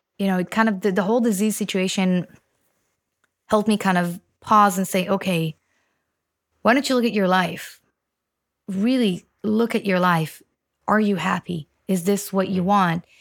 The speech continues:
Speaker 1: And I realized that being alone was definitely something that I wanted if it meant, you know, to be in a bad relationship.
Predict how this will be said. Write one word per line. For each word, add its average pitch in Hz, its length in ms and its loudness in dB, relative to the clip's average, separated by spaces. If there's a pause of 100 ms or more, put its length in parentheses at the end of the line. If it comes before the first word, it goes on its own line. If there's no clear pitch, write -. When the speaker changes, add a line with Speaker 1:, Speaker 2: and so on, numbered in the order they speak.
(420)
Speaker 1:
And 185 420 2
I 196 40 4
realized 226 500 2
that 185 400 2 (920)
being 240 220 4
alone 226 560 2 (680)
was 190 200 2
definitely 214 320 2
something 202 320 2
that 190 100 4
I 180 80 4
wanted 202 580 2
if 190 200 -2
it 196 120 -2
meant, 190 420 0 (240)
you 196 100 0
know, 180 100 2
to 196 100 -2
be 190 200 0
in 185 80 2
a 175 40 0
bad 170 280 0
relationship. 170 600 -2